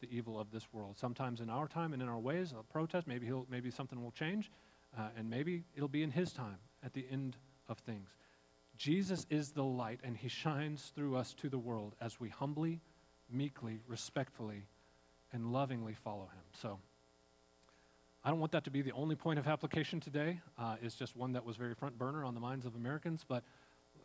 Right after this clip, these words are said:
we can rewind and remember Jesus is God, the eternal God, who made all things, has been in relationship with the Father, invites us into relationship with God, and his light of life shines into the darkness, and the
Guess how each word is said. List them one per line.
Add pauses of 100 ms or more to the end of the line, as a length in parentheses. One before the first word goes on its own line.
(140)
we
can
rewind
and
remember (140)
Jesus (640)
is
God, (100)
the
eternal
God,
who (420)
made
all
things, (380)
has
been
in
relationship
with
the
Father,
invites
us
into
relationship
with
God, (540)
and (140)
his
light
of
life
shines
into
the
darkness,
and
the